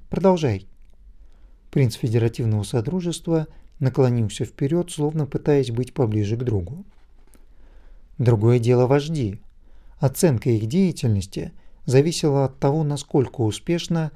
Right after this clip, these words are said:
они громили врагов. Однако, руководя большими человеческими массами,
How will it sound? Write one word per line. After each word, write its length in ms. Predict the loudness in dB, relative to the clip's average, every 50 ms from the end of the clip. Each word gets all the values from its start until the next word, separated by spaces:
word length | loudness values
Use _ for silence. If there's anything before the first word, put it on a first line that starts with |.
| -16 -20 -20 -14 -2
они 280 | 0 2 4 4 2 2
громили 460 | 2 2 2 2 2 2 2 2 2
врагов. 420 | 2 2 0 0 0 0 -2 -2 -4 -12 -20 -20 -20 -20 -20 -20 -20 -20 -20 -20 -20 -20 -20 -20 -20 -14 -4
Однако, 380 | 0 2 4 4 2 2 2 0
руководя 440 | 0 0 0 2 2 2 2 2 0
большими 520 | 2 0 -2 -2 -4 -4 -2 -2 -2 -2
человеческими 800 | -2 -2 0 2 2 2 0 -2 -4 -6 -8 -6 -2 0 0 0
массами, 640 | 0 0 0 -2 -2 -4 -4 -4 -2 -2 -2 -4 -6